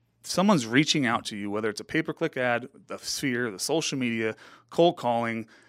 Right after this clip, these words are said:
they're saying yes, or they're reaching out to you to solve a problem. They have a problem that they need solved.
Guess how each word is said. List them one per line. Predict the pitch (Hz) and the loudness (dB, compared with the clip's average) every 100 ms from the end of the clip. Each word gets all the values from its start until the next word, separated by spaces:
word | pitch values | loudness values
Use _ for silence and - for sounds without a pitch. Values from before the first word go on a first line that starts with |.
| _ | _
they're | 143 | 4
saying | 180 - 190 175 117 | 4 4 4 4 2
yes, | 110 120 - - | 4 2 2 -2
or | 131 156 | 2 4
they're | 165 | 6
reaching | 143 143 127 | 4 2 0
out | 120 117 | -2 -2
to | - | 0
you | 120 | 0
to | 117 | 0
solve | - - 123 117 | -2 2 2 2
a | |
problem. | - - 113 92 - _ _ - | -6 -4 -4 -4 -10 _ _ -8
They | 131 | -4
have | 131 | -6
a | |
problem | - - 127 127 117 | -8 0 0 0 -6
that | 107 | -8
they | 104 | -12
need | 101 | -12
solved. | - 85 85 | -10 -10 -10